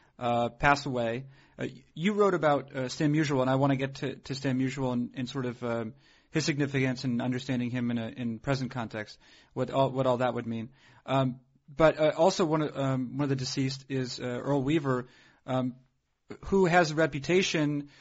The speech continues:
as being one of the great managers of all time, not, not merely, um, among, among baseball nerds, but, uh, I think generally speaking.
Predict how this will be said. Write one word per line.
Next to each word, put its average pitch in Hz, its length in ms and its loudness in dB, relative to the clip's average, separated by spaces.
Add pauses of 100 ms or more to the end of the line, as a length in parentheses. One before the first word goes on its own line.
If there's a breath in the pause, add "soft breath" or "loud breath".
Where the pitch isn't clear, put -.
(200 soft breath)
as 139 160 -2
being 147 260 4
one 139 160 4
of 139 120 2
the 139 80 -2
great 135 260 0
managers 131 600 0
of 123 160 -8
all 123 120 0
time, 165 400 0
not, 175 300 2
not 180 180 0
merely, 156 520 0 (240)
um, 120 360 -4
among, 120 520 0
among 127 280 -4
baseball 123 320 -2
nerds, 139 460 0
but, 127 180 -4 (180)
uh, 107 180 -12
I 131 100 -2
think 131 240 -2
generally 151 360 2
speaking. 117 460 -8